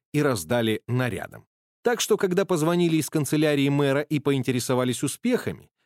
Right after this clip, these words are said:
капитан отрапортовал, что преступники установлены, осталось только идентифицировать. "Это как?" "Это так, что мы уже знаем, какие они, осталось только узнать, кто".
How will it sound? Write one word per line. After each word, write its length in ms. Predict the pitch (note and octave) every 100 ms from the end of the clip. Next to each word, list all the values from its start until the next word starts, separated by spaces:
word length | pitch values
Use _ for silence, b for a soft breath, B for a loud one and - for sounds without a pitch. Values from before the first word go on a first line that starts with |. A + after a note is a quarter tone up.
| _
капитан 500 | D3 C3+ B2 A#2 G#2
отрапортовал, 840 | A#2 A#2 A2+ G2+ F#2+ F#2+ F2+ D#3 G3+
что 220 | - F#3
преступники 760 | D3+ D3 - C4+ A3+ G#3+ G#3+ -
установлены, 880 | G3+ - A3 G#3+ D#3+ F2+ C#2 G#1 - _ -
осталось 440 | B2+ - A#2 A2+
только 260 | C3+ A#2+ C3+
идентифицировать. 1040 | - C3+ D3 F3+ F#3+ - G#2 - - - _ _ _
"Это 300 | - F3+ -
как?" 460 | C#3 - F3+ - _ _ _ B B
"Это 300 | C#3+ G3 C4+
так, 320 | A#3+ A#3 B3+
что 180 | - B3
мы 140 | G#3+
уже 240 | B3+ A#3+ A#3+
знаем, 400 | G3 G3 G#3+ G#3+
какие 380 | A3 - C3 G#2
они, 260 | G2 G2+
осталось 380 | A2 - G3 F#3+
только 260 | G3+ F3 F#3
узнать, 360 | E3+ G3 G3
кто". 380 | - - D3+